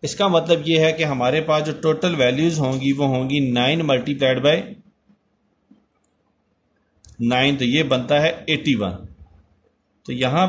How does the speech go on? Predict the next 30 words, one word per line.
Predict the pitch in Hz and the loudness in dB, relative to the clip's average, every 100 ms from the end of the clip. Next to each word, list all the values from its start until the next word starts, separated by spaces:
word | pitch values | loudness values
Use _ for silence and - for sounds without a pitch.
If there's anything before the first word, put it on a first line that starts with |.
| 185 | 2
पे | 175 202 - - _ _ _ _ _ _ _ _ _ _ _ _ _ _ _ _ _ _ | 0 -2 -8 -20 _ _ _ _ _ _ _ _ _ _ _ _ _ _ _ _ _ _
जो | - 120 147 156 | -12 -2 0 0
फ्रीक्वेंस-, | - 151 143 160 151 147 - - - 151 151 | -2 -8 -6 -2 -4 -4 -16 -18 -10 -8 -8
frequency | 139 151 151 160 156 180 | -8 -8 -4 -6 -4 -2
का | 170 | -2
सम | - 180 180 | 0 0 2
है | 170 165 | 2 0
ये | 165 180 - | 0 -4 -4
एटी | 160 156 170 135 | -8 -6 -8 -4
वन | 131 160 | 0 0
आना | 131 110 | 0 -2
चाहिए। | 98 104 101 101 - _ _ _ - | -4 -8 -8 -10 -16 _ _ _ -4
अगर | 151 165 180 | 0 2 2
एटी | 190 165 196 | 2 0 2
वन | 180 190 | 4 2
से | 190 190 | 2 -2
कम | - 208 208 | 2 2 4
या | 190 170 | 2 4
ज़्यादा | 143 147 190 | 4 4 4
आ | 175 | 4
गया | 165 170 | 4 2
तो | 170 | 2
हमारी | 156 143 143 160 | 2 2 0 -2
सारी | - 139 147 190 | -2 2 2 2
की | 196 | 0
सारी | 185 143 147 | 0 2 2
calculations | 151 139 143 139 131 156 | 0 -2 -2 -2 -2 -4
जो | 139 131 | -2 -2
हैं | 139 | 0
वो | 135 | 0